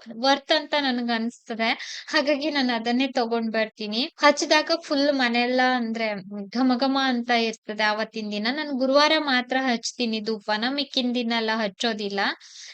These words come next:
ನನ್ಗೆ ಈ ಧೂಪದ ಸ್ಮೆಲ್ ಅಂತಂದ್ರೆ ತುಂಬಾ ಇಷ್ಟ. ಹಾಗೆ ಬಟ್ಟೆ ಸೋಪು, ಪಾತ್ರೆ ಸೋಪು, ಇನ್ನ ಹ್ಯಾಂಡ್ ವಾಶ್ ಕೂಡ ಮುಗ್ದೋಗಿತ್ತು, ರಿನ್ ಪೌಡರ್ ಕೂಡ ಬೇಕಾಗಿತ್ತು, ಅದನ್ನೆಲ್ಲ ತಗೊಂಡಿದ್ದಾಯ್ತು.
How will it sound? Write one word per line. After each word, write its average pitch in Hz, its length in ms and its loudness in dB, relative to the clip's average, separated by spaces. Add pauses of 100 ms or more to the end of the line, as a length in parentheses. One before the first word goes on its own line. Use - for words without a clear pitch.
ನನ್ಗೆ 277 320 4
ಈ 226 120 -2
ಧೂಪದ 285 360 2
ಸ್ಮೆಲ್ 269 360 0
ಅಂತಂದ್ರೆ 254 460 0
ತುಂಬಾ 233 420 0
ಇಷ್ಟ. 220 340 -2 (260)
ಹಾಗೆ 294 340 8
ಬಟ್ಟೆ 277 340 4
ಸೋಪು, 262 460 0
ಪಾತ್ರೆ 233 420 2
ಸೋಪು, 240 720 -2 (100)
ಇನ್ನ 220 220 -4 (160)
ಹ್ಯಾಂಡ್ 233 360 4
ವಾಶ್ 262 260 0
ಕೂಡ 247 200 2 (120)
ಮುಗ್ದೋಗಿತ್ತು, 220 960 -2 (320)
ರಿನ್ 269 280 4
ಪೌಡರ್ 240 440 4
ಕೂಡ 220 220 -2
ಬೇಕಾಗಿತ್ತು, 220 1000 -4
ಅದನ್ನೆಲ್ಲ 220 520 -2
ತಗೊಂಡಿದ್ದಾಯ್ತು. 214 1080 -2